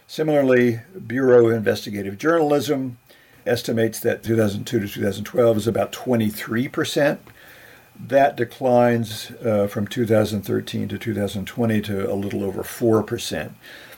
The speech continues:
And in recent years, uh, the percentage of casualties has dropped, uh, even further. It's not to say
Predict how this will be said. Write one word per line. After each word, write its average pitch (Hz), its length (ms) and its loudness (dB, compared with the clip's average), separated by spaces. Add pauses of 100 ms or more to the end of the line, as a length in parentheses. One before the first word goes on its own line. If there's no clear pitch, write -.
(160)
And 120 200 4
in 120 120 2
recent 160 460 -2
years, 117 800 4 (420)
uh, - 120 -14
the 107 600 0
percentage 113 440 2
of 110 120 0
casualties 104 640 0
has 101 260 -6
dropped, 101 580 -4 (160)
uh, 98 200 -12
even 92 320 -12
further. 120 600 -2 (400)
It's - 180 -18
not 185 300 -2
to 135 140 -8
say 156 800 2